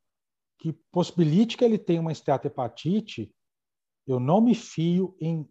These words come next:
algoritmos não invasivos, mesmo com transaminais normais,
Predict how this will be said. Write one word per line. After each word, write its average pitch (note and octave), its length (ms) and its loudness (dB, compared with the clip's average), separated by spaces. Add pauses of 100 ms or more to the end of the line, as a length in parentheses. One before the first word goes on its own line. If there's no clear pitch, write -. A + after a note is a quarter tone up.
algoritmos D3+ 1000 -2
não C3+ 140 -6
invasivos, B2+ 800 -4
mesmo F3+ 440 2
com E3+ 240 -6 (440)
transaminais B2+ 580 -2
normais, A2 600 -6